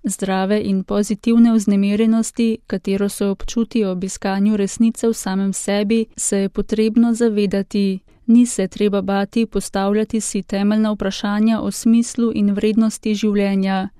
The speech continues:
toda na to se ne sme zadovoljiti s polovičnimi in lahkimi odgovori, ki ne vodijo k resničnemu veselju, katero se lahko rodi le, kadar se gradi na trdni skali.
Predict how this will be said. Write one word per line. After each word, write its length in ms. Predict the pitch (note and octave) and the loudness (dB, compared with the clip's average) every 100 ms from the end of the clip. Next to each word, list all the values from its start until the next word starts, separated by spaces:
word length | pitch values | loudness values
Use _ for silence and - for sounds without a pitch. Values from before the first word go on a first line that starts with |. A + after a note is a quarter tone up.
| - | -8
toda 220 | G3 G3 | -4 -2
na 160 | F#3+ F#3+ | -4 -4
to 320 | - G#3+ G#3+ | -2 -2 -2
se 160 | - | -4
ne 160 | F#3+ F#3+ | -4 -2
sme 300 | - G#3+ A3 | -2 0 0
zadovoljiti 800 | G3+ F#3 G3 F#3+ G#3 G#3+ - A3+ | -2 -4 -4 -2 -2 -2 -2 -6
s 100 | - | -4
polovičnimi 720 | G3+ G3 G3 G3+ - A3+ A3 | -4 -2 -2 -4 0 2 2
in 260 | F#3+ F#3+ F#3 | 0 -4 -2
lahkimi 540 | F#3+ G3 - A3 G#3+ | -4 -6 -2 0 0
odgovori, 640 | F#3+ G3 G3+ G#3 A3 A3+ G#3+ - | -2 -2 0 2 4 2 -2 -6
ki 160 | - | 0
ne 120 | A3 A3+ | 2 2
vodijo 500 | G3+ G#3+ A3+ A3+ A3 | 2 2 4 2 2
k 100 | G3+ | -4
resničnemu 720 | G3 - A3+ - A3 G#3+ G3+ | -4 0 0 0 0 0 0
veselju, 680 | G3+ - G3+ G3 F#3 F#3+ - | -2 -2 -2 -2 -2 -4 -6
katero 420 | F#3+ - F#3+ G3 | -8 -4 -2 -2
se 200 | - G3+ | -4 -4
lahko 400 | G3 - A3 G#3+ | -4 -2 2 2
rodi 320 | G3 F#3+ G#3+ | 2 0 0
le, 280 | G#3 A3 A3 - | 0 0 -2 -4
kadar 280 | A3+ A3+ A#3 | -4 -2 -2
se 180 | - A3 | 0 -2
gradi 380 | G#3 G3 A3+ A3+ | 0 -2 2 2
na 200 | G3 F#3+ | 2 -2
trdni 420 | G#3+ G#3 G#3 A3+ | -2 0 2 0
skali. 640 | - G3+ F#3+ F#3+ F#3 | -2 -2 -2 -2 -2